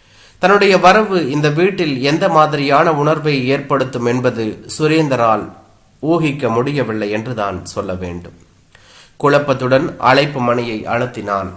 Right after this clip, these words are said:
கதவு திறந்தது என்றுதான் சொல்ல வேண்டும். ஆச்சரியம்,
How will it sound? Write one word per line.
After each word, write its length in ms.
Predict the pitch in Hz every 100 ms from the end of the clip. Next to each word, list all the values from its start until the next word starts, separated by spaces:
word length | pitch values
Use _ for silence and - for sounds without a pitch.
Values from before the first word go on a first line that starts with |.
| - - _ - _ _ - - _ _ _ _ _ _ _ _ _ -
கதவு 380 | 127 131 123 113 95 - - -
திறந்தது 500 | 139 147 143 107 107
என்றுதான் 500 | 110 120 107 101 92 90 _ -
சொல்ல 320 | - 110 101
வேண்டும். 460 | 92 92 90 90 - _ _ _ _ _ _ _
ஆச்சரியம், 640 | 101 110 104 123 98 98